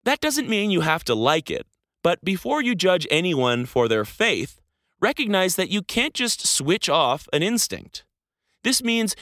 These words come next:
you probably have a lot more blind faith lurking inside of you than you even realize.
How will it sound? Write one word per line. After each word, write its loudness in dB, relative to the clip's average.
you 2
probably 2
have 2
a 2
lot 2
more 2
blind 2
faith 0
lurking 0
inside 0
of -6
you 0
than 2
you 2
even 0
realize. -2